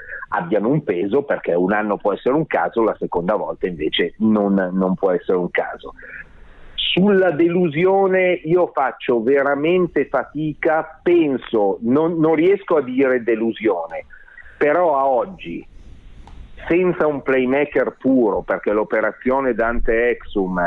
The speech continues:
è bellissima da dire, sarà la nostra point guard, temo che ci siano un po' troppe aspettative sul Partizan. Non la definisco delusione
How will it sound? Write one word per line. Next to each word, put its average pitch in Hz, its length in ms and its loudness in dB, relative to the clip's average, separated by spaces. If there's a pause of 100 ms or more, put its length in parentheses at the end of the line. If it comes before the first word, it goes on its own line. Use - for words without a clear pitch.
(180)
è 98 300 2
bellissima 101 800 0
da 95 140 0
dire, 92 540 2
sarà 92 240 0
la 98 120 0
nostra 98 360 -2
point 98 360 -2
guard, 98 600 0 (840)
temo 202 340 2
che 165 160 -2
ci 160 200 -2
siano 139 260 0
un 139 160 -4
po' 147 260 -2
troppe 170 400 0
aspettative 139 1080 -2 (280)
sul 127 300 0
Partizan. 80 880 -4
Non 190 220 4
la 190 100 4
definisco 165 720 0
delusione 92 920 0